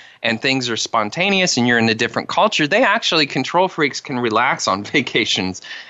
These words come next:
If, if they, if they enjoy vacations, that means they are finally getting away from the need to control everything they cannot control.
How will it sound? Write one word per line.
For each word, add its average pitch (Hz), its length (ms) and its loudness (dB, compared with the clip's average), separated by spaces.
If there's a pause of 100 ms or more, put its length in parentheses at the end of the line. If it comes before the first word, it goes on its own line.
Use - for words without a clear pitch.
(120)
If, 127 260 0
if 120 300 0
they, 131 260 2
if 123 280 -2
they 131 160 2
enjoy 139 420 2
vacations, 143 760 0
that 120 200 0
means 127 460 0
they 110 360 2 (320)
are 110 160 2
finally 131 520 2
getting 117 260 0
away 113 500 4
from 110 300 0
the 107 80 0
need 110 200 0
to 113 60 -4
control 110 440 0
everything 101 400 0
they 95 80 -2
cannot 92 480 -4
control. - 480 -6